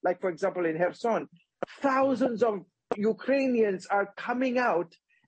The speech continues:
and confronting these Russian soldiers, uh, waving the Ukrainian blue and yellow flag in the face of these Russian soldiers. I mean, it's incredible. Talk about defiance.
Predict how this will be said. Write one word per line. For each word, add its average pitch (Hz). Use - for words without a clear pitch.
and 220
confronting 226
these 185
Russian 220
soldiers, 240
uh, 190
waving 240
the 214
Ukrainian 208
blue 240
and 202
yellow 208
flag 220
in 233
the 220
face -
of 214
these 226
Russian 226
soldiers. 254
I 220
mean, 254
it's 220
incredible. 277
Talk 285
about 262
defiance. 247